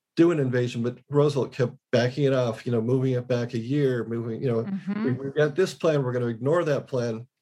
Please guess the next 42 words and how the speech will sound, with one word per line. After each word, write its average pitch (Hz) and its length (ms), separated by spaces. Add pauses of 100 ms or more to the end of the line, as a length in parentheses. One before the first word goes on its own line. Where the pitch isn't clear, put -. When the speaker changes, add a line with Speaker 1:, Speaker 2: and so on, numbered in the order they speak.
(560)
Speaker 1:
I, 190 220
I 160 200
honestly 185 440
think 139 260
that 135 140
if 123 240
Stalin 143 720 (140)
in 139 180
the 127 180
East, 131 400 (140)
the 131 180
Russian, 135 520
our 127 120
Russian 139 280
ally, 117 300 (640)
hadn't 151 320
pushed 156 320
us 156 100
to - 100
finally 139 460
open 139 240
up 139 160
a 131 40
second 139 360
front 139 260
by 127 120
invading 127 400
France, 135 360 (360)
I 175 80
think 196 160
we 175 100
might 151 160
have 135 100 (220)
waited 131 380
e-, 131 260
even 143 220
another 127 280
year. 92 280 (240)
It, 135 200
it's 143 140
just 175 140
Speaker 2:
Mm. - 40